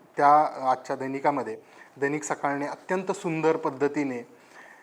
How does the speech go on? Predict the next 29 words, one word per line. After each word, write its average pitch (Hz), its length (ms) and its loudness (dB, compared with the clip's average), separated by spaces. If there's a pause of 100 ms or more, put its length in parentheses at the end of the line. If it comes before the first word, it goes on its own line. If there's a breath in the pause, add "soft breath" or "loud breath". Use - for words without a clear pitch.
(260 loud breath)
या 156 140 0
सर्व, 180 540 2 (240)
अ, 143 100 -6 (1300)
भूलथापांना 151 680 2
आपण 120 380 0
कसे 143 260 -6
बळी 147 260 0
पडतो 139 500 -4
किंवा 127 160 -8
नागरिक 127 380 -4
कसे 143 180 -6
भुलतात 127 480 -4 (560 loud breath)
आणि 135 160 -10
काय 170 360 6
नक्की 196 300 -2
केलं 160 300 2
पाहिजे. 113 360 -4 (120)
खरी 180 200 4
पत्रकारिता 190 600 2
काय 151 260 2
ना, 117 120 -8 (180)
तर 143 80 -4
ती 147 240 -6
आजच्या 143 320 -4
या 151 80 -4
सकाळच्या 139 500 -6
या 139 100 0
बातमीच्या 139 480 -2
माध्यमातून 131 560 -4